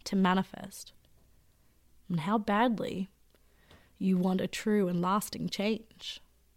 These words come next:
Expressing and implementing boundaries is an act of unconditional love. It's choosing to love yourself and others at the same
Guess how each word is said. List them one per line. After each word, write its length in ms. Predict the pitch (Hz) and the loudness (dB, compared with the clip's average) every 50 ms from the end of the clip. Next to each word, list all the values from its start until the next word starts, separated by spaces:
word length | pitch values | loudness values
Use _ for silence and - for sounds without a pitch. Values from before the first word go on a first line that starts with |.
| _ _ _ _ _ _ _ _ _ _ _ _ _ _ _ _ _ _ - _ _ - - | _ _ _ _ _ _ _ _ _ _ _ _ _ _ _ _ _ _ -20 _ _ -6 -2
Expressing 520 | 233 214 - - - 233 233 - - 254 247 | -2 0 0 4 6 6 6 6 6 6 6
and 80 | 240 | 8
implementing 520 | 226 226 220 - 226 214 208 202 220 214 190 | 8 6 4 4 4 4 4 4 4 2 2
boundaries 420 | 208 190 190 185 190 185 180 - - - - | 2 2 2 2 4 2 2 0 -2 -6 2
is 240 | - 214 214 208 202 - - | 6 6 6 6 4 2 2
an 160 | 240 233 226 - - | 2 2 2 0 -4
act 280 | - 196 196 202 - - | -2 0 0 -2 -2 -2
of 160 | - 185 175 - - | -2 -2 -2 -2 -2
unconditional 640 | 180 180 185 185 - 185 196 - - - 202 185 180 | 0 0 0 0 0 0 0 0 0 0 0 -2 -2
love. 360 | 180 180 180 180 180 170 - - - - - | -2 0 0 0 -2 -4 -6 -10 -14 -10 -2
It's 260 | - 214 202 - - - | 2 2 2 2 0 -6
choosing 440 | - - - 220 214 220 247 233 208 | -4 -2 2 2 4 4 4 2 2
to 120 | - - | 0 0
love 300 | 226 208 208 208 202 - | 2 4 4 4 2 2
yourself 400 | 214 214 196 - - 214 190 - | 0 0 0 2 2 0 2 2
and 120 | 202 196 - - | 0 -2 0 0
others 400 | - 196 185 180 180 180 170 - - | 0 0 2 2 0 -2 -2 -4 -4
at 140 | - 185 - | -6 -6 -4
the 80 | - 190 | -4 -2
same 420 | - - 196 190 185 175 175 180 | -2 0 0 2 2 2 0 0